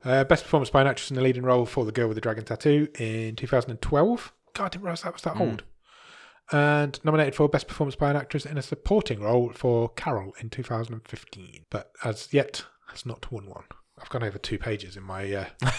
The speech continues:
Speaker 1: cast notes, which I never do, because I wrote down about a wrong person, which you're gonna get the facts for later on
Speaker 2: <laughs>
Speaker 1: anyway.
Speaker 2: Okay, fine.
Speaker 1: Um, I M D B screwed me over with this film, because I M D B always have the cast, top billed cast.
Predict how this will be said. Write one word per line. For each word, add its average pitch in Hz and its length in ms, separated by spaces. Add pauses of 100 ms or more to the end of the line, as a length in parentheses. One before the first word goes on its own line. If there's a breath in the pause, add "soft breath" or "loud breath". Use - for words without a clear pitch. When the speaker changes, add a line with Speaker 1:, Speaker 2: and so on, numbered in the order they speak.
(120)
Speaker 1:
cast - 320
notes, - 220
which 123 120
I 131 40
never 107 300
do, - 260 (180)
because - 240
I 104 60
wrote 113 260
down - 220
about 104 260
a 107 40
wrong 113 260
person, 127 340 (120)
which - 180
you're - 60
gonna 135 140
get 113 140
the 98 60
facts - 240
for 104 180
later 110 260
on 131 120
Speaker 2:
<laughs> 156 60
Speaker 1:
anyway. 117 180
Speaker 2:
Okay, 113 180
fine. 113 300 (500 loud breath)
Speaker 1:
Um, 131 360 (220)
I 175 120
M 190 80
D 180 60
B 147 120
screwed 135 260
me 135 60
over 120 220
with 95 100
this - 140
film, 104 260 (280)
because 113 380 (200)
I 156 100
M 165 80
D 165 60
B 147 120
always 135 260
have 131 140
the 127 80
cast, - 500 (140)
top - 200
billed 123 180
cast. - 400